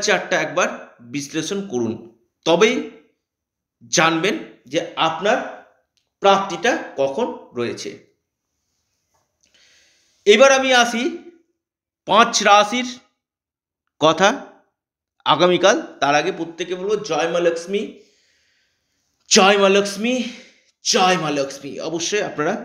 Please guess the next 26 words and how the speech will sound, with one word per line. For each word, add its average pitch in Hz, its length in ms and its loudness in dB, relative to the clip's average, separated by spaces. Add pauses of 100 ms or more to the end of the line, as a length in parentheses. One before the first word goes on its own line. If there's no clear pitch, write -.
(120)
comment 95 320 -6
করুন। 69 240 -12 (640)
Number 196 300 2
ওয়ান, 220 220 4 (440)
আগামীকালের 180 580 -4
যে 170 100 -4
রাশি, 147 360 -2 (840)
সেই 208 160 8
রাশির 165 480 2
নাম 165 120 -2 (1000)
আপনার 156 360 2
মীন 135 200 -2
রাশি। - 340 -10 (1300)
আপনাদের 214 400 2
সময়টা 190 440 0 (1120)
সকাল 180 300 2 (120)
আটটা 170 240 0 (180)
একুশ 175 320 -6
মিনিট 202 240 -6
থেকে 196 180 0 (100)
দশটা 175 300 -2 (720)
চার 151 300 2
মিনিট - 240 -6 (100)
পর্যন্ত। 123 300 -6 (140)
Target 165 340 -4
number 208 320 0